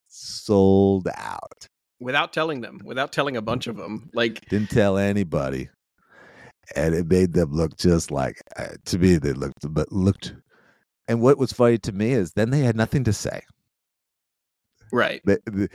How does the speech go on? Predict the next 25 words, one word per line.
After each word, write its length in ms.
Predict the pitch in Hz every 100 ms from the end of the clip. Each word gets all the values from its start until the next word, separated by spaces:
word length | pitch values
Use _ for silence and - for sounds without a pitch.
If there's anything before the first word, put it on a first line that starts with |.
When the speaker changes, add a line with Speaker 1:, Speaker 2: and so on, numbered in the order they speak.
| _
Speaker 1:
these 180 | 98 -
same 300 | - 127 135
people 340 | 139 135 123
who 120 | 107 107
had 120 | 104
everything 440 | 117 139 147 139
to 80 | 127
say 340 | - 104 92
and 160 | 92 90
who, 180 | 110 107 - - -
who 180 | - 123
knew 240 | 117 127 131
what 180 | 120
was 140 | 107 107
best 340 | - 110 -
for 160 | - 107
golf 380 | 95 98 101 -
and 100 | 98
this 240 | 95 98
and 100 | 101
that. 300 | 90 95 - - _ _ _ _ _ _ _
And 140 | 69
I 100 | 64 60
thought, 160 | - 50
"Oh, 220 | 80